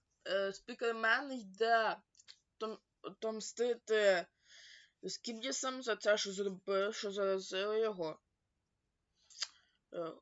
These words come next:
хочу вам ще сказати, що скоро, напевно, буде Кібермен, і він буде в зеленому світу. Ви спитаєтесь, е,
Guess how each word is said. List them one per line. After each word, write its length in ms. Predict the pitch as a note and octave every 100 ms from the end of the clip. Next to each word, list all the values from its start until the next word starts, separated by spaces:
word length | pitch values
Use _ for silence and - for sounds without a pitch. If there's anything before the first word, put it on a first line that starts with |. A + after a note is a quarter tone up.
| _ _
хочу 380 | _ - A3+ C4
вам 140 | A#3+
ще 180 | A3 A3+
сказати, 500 | A3 G3+ G3+ G3 F#3
що 500 | F#3 - F#3+ E3+ C#3 - _ _ -
скоро, 600 | - G#3 A3 A#3 A#3 A#3+
напевно, 460 | A3+ A3 G3+ F#3 F#3+
буде 160 | G3
Кібермен, 680 | F#3+ F#3+ F#3 F#3 F3+ G3 B3+
і 120 | - F3
він 240 | F3 F#3+
буде 180 | F#3+ F#3+
в 80 | F3+
зеленому 380 | - E3 E3
світу. 320 | F3 D#3+ D#3 E3+
Ви 180 | G#3 C4+
спитаєтесь, 540 | G#3+ - G#3 F#3+ - - - - - - - _ -
е, 300 | F#3 F3+ F#3